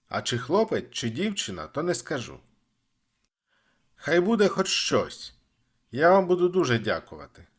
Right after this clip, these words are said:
Подякувала ворожці та й поїхала.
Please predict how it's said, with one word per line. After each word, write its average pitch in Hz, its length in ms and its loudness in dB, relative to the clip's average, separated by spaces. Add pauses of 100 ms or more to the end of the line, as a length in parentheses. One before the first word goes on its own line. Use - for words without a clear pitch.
(720)
Подякувала 190 680 4
ворожці 180 640 0 (160)
та 202 100 0
й 196 60 2
поїхала. 85 680 -6